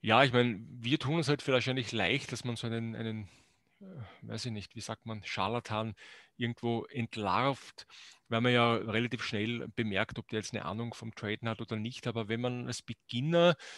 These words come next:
ähm, da reingeht in das Thema, ist es, ist es schwierig, ja, weil die natürlich genau wissen, wie sie die Leute anfixen.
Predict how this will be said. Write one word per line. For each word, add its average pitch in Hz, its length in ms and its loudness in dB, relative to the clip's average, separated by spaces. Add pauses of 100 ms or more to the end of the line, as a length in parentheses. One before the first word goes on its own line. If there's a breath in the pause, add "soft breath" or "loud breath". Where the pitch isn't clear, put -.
(340 loud breath)
ähm, 127 880 -2
da 120 120 4
reingeht 120 420 0
in 131 80 -4
das 131 120 -6
Thema, 123 300 -4
ist 127 160 -4
es, - 420 -6
ist 131 120 -6
es 135 120 -2
schwierig, 113 580 -4
ja, 101 260 -6
weil 107 220 -4 (140)
die 123 120 -2
natürlich 120 300 -4
genau 117 240 -4
wissen, 117 320 -8 (260)
wie 117 120 -8
sie 113 120 -8
die 113 80 -8
Leute 104 380 -2
anfixen. 110 600 -8